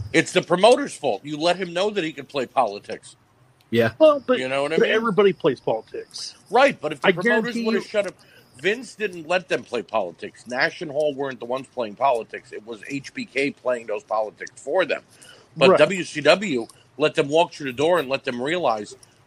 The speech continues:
Speaker 1: "Wait a minute, they're paying us to be here, and all we gotta say is we're upset and we're leaving back to the W W F. They're gonna give us more money and let us do what we want."
Speaker 2: Mm-hmm.
Speaker 1: So that's their fault. Hey, if you're gonna give me an open door, I'm gonna take it.
Speaker 2: Absolutely.
Speaker 1: You know?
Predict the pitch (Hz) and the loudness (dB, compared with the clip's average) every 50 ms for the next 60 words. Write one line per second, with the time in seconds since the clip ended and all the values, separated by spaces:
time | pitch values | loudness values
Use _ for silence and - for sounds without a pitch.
0 | _ - - 135 143 135 117 98 90 _ - 127 147 143 _ - 156 160 165 170 | _ -6 -4 -4 -2 -2 -6 -8 -12 _ -4 -4 -4 -4 _ 0 0 2 2 0
1 | 170 156 - - - 127 104 110 147 156 131 123 117 98 101 98 101 113 131 147 | -6 -8 -10 -10 -14 -14 -8 -8 -10 -10 -6 -6 -6 -6 -4 -2 -2 -2 -2 -2
2 | 160 147 143 135 131 127 - - - 151 147 143 120 101 92 113 123 131 127 127 | -4 0 2 2 2 2 -2 -2 -2 0 0 0 -4 -4 -4 -2 0 0 0 0
3 | - - - - 123 135 127 127 127 113 117 120 113 110 117 123 123 131 139 135 | -4 -8 -4 0 0 0 -2 -4 -6 -4 -4 -4 -4 -6 -6 -6 -6 -6 -8 -2
4 | 120 139 - - - - 147 131 123 123 131 127 131 127 123 127 127 127 135 156 | 0 2 2 2 0 -4 -14 -12 -6 -4 -4 -4 -2 -4 -6 -2 0 2 2 2
5 | - - _ - - _ _ - 117 _ - - 151 160 185 175 151 143 156 139 | 0 -2 _ -20 -20 _ _ -20 -20 _ -2 -2 2 2 4 2 2 0 0 0
6 | 143 135 - 147 143 135 131 147 160 160 143 117 120 131 123 117 - - 139 135 | -2 -4 -2 0 0 0 4 4 2 2 2 -2 -2 -2 -2 -2 -2 -4 -4 -4
7 | 127 123 120 117 117 135 160 160 127 92 - _ _ _ _ _ _ _ _ - | -4 -4 -6 -4 2 2 4 4 4 0 -4 _ _ _ _ _ _ _ _ 2
8 | 120 120 113 104 107 107 110 113 - _ - _ _ _ - - 139 123 113 117 | 4 6 6 6 4 2 0 -2 -6 _ -20 _ _ _ 2 4 4 4 4 4
9 | 147 165 - - - 190 226 269 - - 262 180 107 - _ _ _ - - 123 | 2 2 2 2 0 2 2 2 0 0 0 0 0 -2 _ _ _ -14 -6 -4
10 | 190 262 262 143 104 - 120 147 170 202 226 202 180 180 214 226 220 180 147 151 | -2 -2 -2 -4 -8 -8 -8 -10 -10 -8 -8 -8 -8 -8 -10 -8 -4 -4 -2 -2
11 | 165 202 196 - 160 139 131 180 214 254 233 139 95 - - 113 185 214 208 104 | -2 -4 -4 -6 -10 -6 -4 0 0 0 0 -2 -4 -8 -10 -10 -8 -8 -8 -8
12 | - - 160 226 233 - - - - 104 107 98 90 - - 90 90 107 135 - | -8 -8 -8 -8 -8 -8 -12 -10 -4 -2 -2 -2 -2 -4 -4 -2 0 0 0 0
13 | - 82 76 - - - - - - - - - - - 90 90 92 95 110 - | 0 -4 -6 -6 -8 -14 -20 -14 0 0 0 0 0 -6 -10 -10 -8 -8 -8 -8
14 | 180 | -10